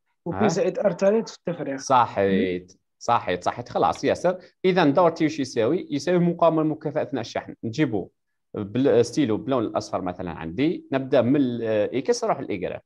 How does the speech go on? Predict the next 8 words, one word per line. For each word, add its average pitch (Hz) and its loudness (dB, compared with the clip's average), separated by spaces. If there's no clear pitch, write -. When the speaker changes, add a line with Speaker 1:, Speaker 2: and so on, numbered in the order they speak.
Speaker 2:
اذا 196 4
هذا 170 4
السهم 131 -2
باللون 143 0
الاصفر 123 -2
مر 160 0
على 135 2
مقاومه 123 -2